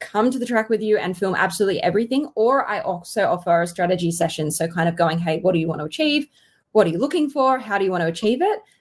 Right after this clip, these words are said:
Um, and really educating a lot of the drivers on making sure that you are shouting at your sponsors and working with your sponsors of, "Hey, like, it doesn't just have to be at the track,"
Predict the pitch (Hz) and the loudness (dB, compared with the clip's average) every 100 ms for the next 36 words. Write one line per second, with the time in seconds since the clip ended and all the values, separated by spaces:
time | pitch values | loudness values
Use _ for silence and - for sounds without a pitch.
0 | - 196 185 190 - 220 233 208 220 233 | -2 2 2 0 -2 0 0 0 0 0
1 | 254 - 196 185 180 180 175 175 170 180 | 0 0 -4 -4 -2 0 2 2 -2 -2
2 | 175 170 170 175 170 165 160 165 170 160 | -2 2 0 0 0 0 2 0 -2 0
3 | 165 190 185 185 160 175 156 156 143 - | -2 -4 -2 -2 0 0 2 2 0 -4
4 | - 160 170 151 233 320 302 214 160 165 | 0 2 2 -2 -2 0 2 2 -2 -4
5 | _ _ _ _ 214 214 190 190 202 233 | _ _ _ _ -2 0 2 0 0 -2
6 | 220 220 - 170 165 175 180 175 240 190 | 0 -2 0 -2 0 0 -2 0 0 2
7 | 170 170 - _ _ 214 214 214 254 196 | 0 -2 -8 _ _ -2 0 -2 -2 -2
8 | 185 - 180 - 170 170 - - - - | -2 -2 -6 -2 2 2 2 -4 -4 -6
9 | - 160 165 | -2 0 -2